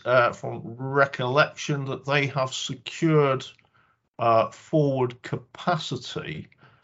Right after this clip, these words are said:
with the, uh, U K Battery Centre for potential manufacture,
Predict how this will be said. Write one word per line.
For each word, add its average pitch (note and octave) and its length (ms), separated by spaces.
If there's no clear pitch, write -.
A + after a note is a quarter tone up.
with A2+ 380
the, A#2 480
uh, A2+ 180
U A#2+ 280
K A#2 440
Battery G#2+ 720
Centre - 920
for A2+ 640
potential - 800
manufacture, A#2+ 1000